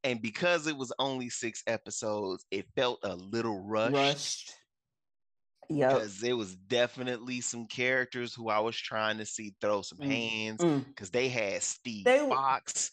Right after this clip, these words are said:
Speaker 1: who is my
Speaker 2: they were
Speaker 1: main.
Speaker 2: skipping fights. I said, um, <laughs>
Speaker 1: I was trying to see Yoshimitsu.
Speaker 2: Please.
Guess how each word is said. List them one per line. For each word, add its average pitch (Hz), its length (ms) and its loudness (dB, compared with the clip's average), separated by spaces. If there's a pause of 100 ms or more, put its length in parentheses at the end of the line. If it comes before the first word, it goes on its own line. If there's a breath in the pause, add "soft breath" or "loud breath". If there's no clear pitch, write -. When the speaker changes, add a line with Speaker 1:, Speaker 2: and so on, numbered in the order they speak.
(120)
Speaker 1:
who 117 180 -4
is 95 140 -6
my - 200 2
Speaker 2:
they 233 160 8
were 247 180 8
Speaker 1:
main. - 300 4
Speaker 2:
skipping 202 380 4
fights. 165 360 2 (100)
I 247 240 2
said, 233 340 0
um, 208 240 -6 (240)
<laughs> - 800 -4
Speaker 1:
I 123 140 4
was 143 200 0
trying 120 360 0
to 107 80 -2
see 110 240 -6
Yoshimitsu. 131 1500 0
Speaker 2:
Please. 311 1120 2